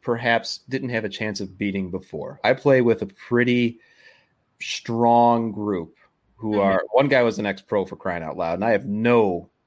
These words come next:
Speaker 1: reason playing him, but these things keep me in the game here. And, and that, I think, is a big point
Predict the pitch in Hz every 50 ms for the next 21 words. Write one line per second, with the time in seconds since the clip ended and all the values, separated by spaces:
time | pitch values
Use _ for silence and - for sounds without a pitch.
0 | _ - 101 101 98 95 90 82 80 - 110 98 92 87 82 95 101 90 82 73
1 | 67 67 - _ _ _ _ - 110 101 - - 120 117 107 131 139 160 160 160
2 | - - 123 117 120 117 - - 110 - 101 101 98 101 113 156 180 226 226 170
3 | 120 104 - - - - _ _ _ _ _ _ _ _ _ _ _ _ _ _
4 | - 117 113 117 - 120 123 117 127 131 123 131 139 156 170 160 147 147 - 143
5 | 135 117 127 107 110 98 110 107 104 - - - 131 131 123 117 110 -